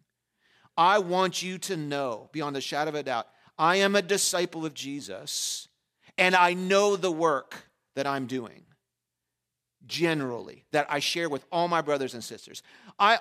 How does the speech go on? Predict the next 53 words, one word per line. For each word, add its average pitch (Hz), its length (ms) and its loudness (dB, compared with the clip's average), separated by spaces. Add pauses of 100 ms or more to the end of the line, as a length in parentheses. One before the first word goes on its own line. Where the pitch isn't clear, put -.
also 208 600 4 (140)
have 175 240 0
a 156 60 -6
sense 226 420 -2
of 156 120 -6
how 185 260 2
God 180 260 0
has 160 240 -4
uniquely 151 580 -8
wired 139 460 -4
my 131 140 -6
personality 135 760 -6
and 120 100 -10
how 139 200 -6
I 139 120 0
get 135 160 -8
it 127 120 -8
done 131 200 -8
specifically. - 1080 -12 (1040)
So 151 120 -8
I - 20 -2
know 143 100 -6
the 131 80 -10
general 160 380 -2
work 160 220 -2
I'm 147 100 -12
supposed 147 380 -10
to 160 60 -16
be 143 120 -10
doing. 139 240 -10
I 139 80 -12
know 143 100 -8
the 123 100 -10
specific 151 600 -8
work 147 180 -6
I'm 147 100 -10
supposed - 340 -12
to 139 80 -18
be 135 100 -12
doing. 135 260 -12 (280)
I 143 80 -2
know 139 100 -2
how 160 180 2
to 175 80 -2
get 165 140 -2
it 165 80 -6
done, 170 140 -2
and 156 100 -8
here 170 160 -6
would 170 140 -6
be 151 100 -6
a 139 60 -6
bonus. 117 580 -14